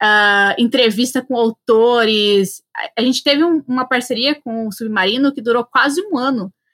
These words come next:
E eu fui em vários eventos com eles, eu fiz várias ações com eles, mas foram todas elas fechadas em momentos diferentes. Não foi, assim, um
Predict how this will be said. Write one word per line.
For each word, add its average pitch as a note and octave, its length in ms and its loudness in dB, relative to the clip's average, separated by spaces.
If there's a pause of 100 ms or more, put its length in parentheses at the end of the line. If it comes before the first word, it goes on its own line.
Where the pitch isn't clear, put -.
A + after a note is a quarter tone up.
(240)
E A3 40 0
eu G#3 80 0
fui C4+ 160 -4
em D4+ 80 2
vários C#4 480 2
eventos A#3 420 -4
com G3+ 220 -8
eles, F#3+ 480 -4
eu F#3+ 100 -4
fiz A#3 340 -8
várias A#3+ 540 0
ações A#3 400 -8
com F#3+ 180 -12
eles, F#3+ 480 -6 (360)
mas A#3 260 -2
foram C#4 320 0 (100)
todas D4+ 520 0
elas D#4 360 0
fechadas C4 460 -4
em C#4 80 0
momentos C4+ 400 -4
diferentes. D4 640 0
Não A3 160 -2
foi, C#4+ 160 2
assim, E4 240 -2
um B3+ 120 2